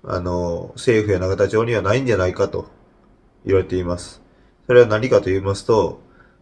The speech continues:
あの、発災の時期ですって。東北の震災は三月でした。熊本地震は四月でした。春に向かっていって、もしくは春に起こった災害でしたと。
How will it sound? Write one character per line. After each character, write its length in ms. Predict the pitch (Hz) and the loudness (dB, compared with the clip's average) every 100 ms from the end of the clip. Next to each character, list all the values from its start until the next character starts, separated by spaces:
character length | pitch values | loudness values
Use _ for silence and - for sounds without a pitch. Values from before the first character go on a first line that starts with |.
| _ | _
あ 160 | 90 92 | -4 -2
の、 640 | 90 90 90 87 87 90 | -2 -2 -4 -4 -4 -4
発 200 | - 127 | -6 -2
災 180 | 147 127 | 4 4
の 100 | 127 | 4
時 140 | 120 | 0
期 120 | 131 104 | -2 -4
で 80 | 87 | -4
す 120 | - | -6
っ 20 | |
て。 240 | - 95 - - _ _ _ - - _ _ _ _ _ | -4 -4 -6 -20 _ _ _ -20 -20 _ _ _ _ _
東 340 | 117 113 127 127 | 0 4 4 4
北 80 | |
の 100 | 123 | 2
震 220 | 123 139 131 | 2 0 4
災 160 | 131 | 6
は 100 | 131 | 6
三 200 | 123 117 | 6 4
月 200 | 127 107 | 4 2
で 100 | 92 | -2
し 80 | 90 | -2
た。 240 | 92 87 - - _ _ - | -2 -4 -8 -20 _ _ 0
熊 200 | 127 131 | 4 4
本 220 | 131 131 | 4 2
地 100 | 127 | 2
震 180 | 127 107 | 0 -2
は 80 | |
四 160 | 92 - | 0 2
月 240 | 127 - | 4 4
で 80 | 92 | -2
し 120 | 90 | -2
た。 180 | - 80 - - - - _ _ _ - | -4 -6 -8 -20 -20 -20 _ _ _ -2
春 320 | - 135 120 | 2 4 2
に 140 | 104 | 0
向 100 | 101 | 0
か 140 | 107 101 | 4 2
っ 100 | 104 | 2
て 160 | 107 | -4
い 80 | 104 | -4
っ 40 | |
て、 140 | - 95 | 0 0
も 140 | 107 | 2
し 100 | 123 | -2
く 80 | - | 2
は 100 | 101 | 2
春 280 | 95 143 147 | 2 2 2
に 40 | 104 | 2
起 140 | 92 | 0
こ 80 | 110 | 0
っ 80 | 107 | -2
た 100 | 95 | -2
災 240 | 104 98 | 2 4
害 160 | 98 95 | 4 2
で 80 | |
し 100 | 90 | -2
た 120 | 87 80 | -6 -10
と。 160 | - | -12